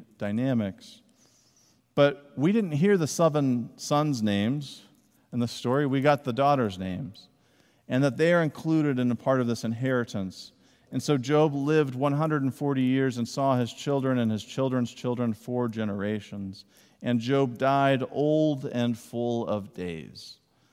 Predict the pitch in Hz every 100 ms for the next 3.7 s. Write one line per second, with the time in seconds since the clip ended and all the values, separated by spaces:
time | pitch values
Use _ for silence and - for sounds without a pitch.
0 | _ _ _ _ _ _ - 110 131 131
1 | - 135 127 120 120 110 98 95 123 123
2 | 113 110 113 110 - 110 82 107 95 101
3 | 110 113 101 92 90 90